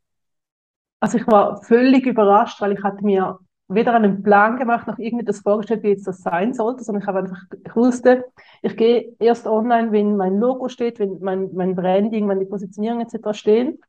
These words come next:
Und ich war einfach völlig aus dem Häuschen, als dann die ersten Mails und die ersten Anrufe kamen, weil ich halt einfach mit dem nicht wirklich gerechnet habe. Respektive, ich glaube, ich habe mir das einfach auch nicht zugetraut, dass jetzt da wirklich sich jemand für das interessiert, was ich anbiete.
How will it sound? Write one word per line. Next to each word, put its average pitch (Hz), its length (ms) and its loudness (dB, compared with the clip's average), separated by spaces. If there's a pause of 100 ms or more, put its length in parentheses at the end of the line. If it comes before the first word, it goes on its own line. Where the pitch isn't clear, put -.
(640)
Und 214 400 4 (960)
ich - 140 -8
war 196 220 4
einfach 196 320 0 (260)
völlig 233 340 2
aus 214 240 2
dem 180 200 -4
Häuschen, 220 340 0
als 208 180 2
dann 202 360 2
die 202 100 4
ersten 208 320 -2
Mails 196 240 0
und 202 80 -6
die 196 60 -2
ersten 196 240 -8
Anrufe 202 460 -4
kamen, 190 520 -4 (360)
weil 202 100 4
ich 202 60 0
halt 220 220 2
einfach 208 180 -6
mit 214 200 2
dem 226 260 0
nicht 220 260 -4
wirklich 220 340 -6 (880)
gerechnet 226 600 0
habe. 185 340 0
Respektive, 208 420 0
ich 214 60 -10
glaube, 226 200 2
ich - 60 -6
habe 214 140 -4
mir 208 80 -4
das 214 40 -16
einfach 208 220 -4
auch 214 120 -2
nicht 214 200 -10
zugetraut, 214 460 0
dass 202 100 -2
jetzt 208 160 -8
da 196 100 0
wirklich 220 300 -4
sich 202 200 -10
jemand 208 300 0
für 196 60 -6
das 196 280 0
interessiert, 196 600 -2
was 185 140 -8
ich 202 100 -10
anbiete. 180 680 -2